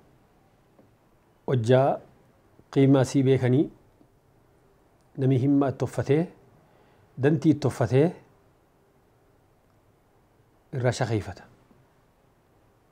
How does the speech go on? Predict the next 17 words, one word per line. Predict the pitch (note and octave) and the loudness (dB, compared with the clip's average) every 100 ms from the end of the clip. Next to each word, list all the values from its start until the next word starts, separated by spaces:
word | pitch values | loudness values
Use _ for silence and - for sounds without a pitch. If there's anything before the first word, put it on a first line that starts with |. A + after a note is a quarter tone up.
| _ _ _ _ _ _ _ _ | _ _ _ _ _ _ _ _
Guyyaa | C3 B2+ D#3 | 0 4 6
Arafaa | C#3+ B2 B2 C#3 E3 - _ _ _ _ _ _ _ _ _ _ _ _ _ _ _ _ _ - | 6 6 4 4 2 -2 _ _ _ _ _ _ _ _ _ _ _ _ _ _ _ _ _ -10
kaleenda | C3+ C#3+ D#3+ D3 | -2 2 2 0
Islaanaa | C#3+ D3 D3 | -2 -2 -2
keessaa | C3+ B2+ B2+ D#3+ - _ _ _ _ _ _ _ _ _ _ _ _ _ _ | -2 -4 -4 -8 -10 _ _ _ _ _ _ _ _ _ _ _ _ _ _
qiimaddiin | - C#3 C#3+ C3+ D3 | -4 0 0 2 0
inni | C3 C3+ | 2 0
ejju | C#3 A2+ C3+ E3 - _ _ _ _ _ _ - | 0 0 -4 -6 -10 _ _ _ _ _ _ -4
maali? | B2+ B2+ A#2 - _ _ _ _ _ _ _ _ _ _ _ _ _ _ _ _ _ _ - | 2 2 2 -4 _ _ _ _ _ _ _ _ _ _ _ _ _ _ _ _ _ _ -10
hojjaan | C#3 A#2+ C3+ C3+ | -2 2 4 2
sun | C#3+ | 0
fahamne, | B2 D#3 C#3 D#3 D#3+ F#3 G3 - _ _ _ _ _ _ _ _ _ _ _ _ - | 0 0 2 4 4 2 -4 -16 _ _ _ _ _ _ _ _ _ _ _ _ -6
wanni | C3+ C3+ D#3+ | 2 4 6
duubnu | E3 D#3+ B2+ | 6 6 2
keessatti | C3 D#3 - C3+ | 0 -2 -4 -2
hojjechuu | D3 D3+ D#3+ | 0 0 2
feenulleeni | C#3 C3+ D3 D3+ D#3 | 2 2 2 2 2